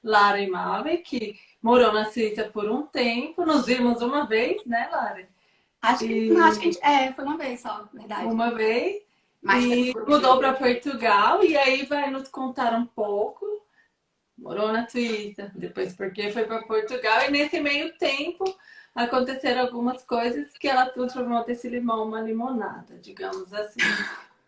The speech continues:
Speaker 1: E, então ela veio contar essa experiência, a Lara é mãe de um menino fofíssimo,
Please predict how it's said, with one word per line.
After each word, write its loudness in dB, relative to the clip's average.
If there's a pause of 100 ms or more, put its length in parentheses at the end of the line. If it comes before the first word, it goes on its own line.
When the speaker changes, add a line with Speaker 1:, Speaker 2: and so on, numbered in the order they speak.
(120)
Speaker 1:
E, 0
então 4
ela 6
veio 4
contar 0
essa -4
experiência, -4
a -2
Lara 2
é -4
mãe -6
de -8
um -4
menino -10 (200)
fofíssimo, -4